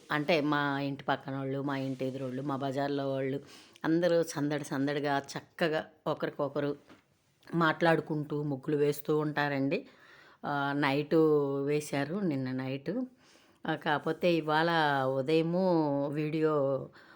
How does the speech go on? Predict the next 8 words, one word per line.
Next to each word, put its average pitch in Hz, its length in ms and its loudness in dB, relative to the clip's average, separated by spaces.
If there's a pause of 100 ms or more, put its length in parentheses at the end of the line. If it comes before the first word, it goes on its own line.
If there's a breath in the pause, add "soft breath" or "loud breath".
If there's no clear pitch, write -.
(140 loud breath)
రిలీజ్ 156 340 0
చేద్దాం 143 360 2
అనుకున్నాను, 160 800 0
కొన్ని 143 260 2
కారణాల 135 520 -2
వల్ల 143 240 0 (760)
చ-, 131 340 -8 (180)
చేయలేకపోయాను, 139 800 -4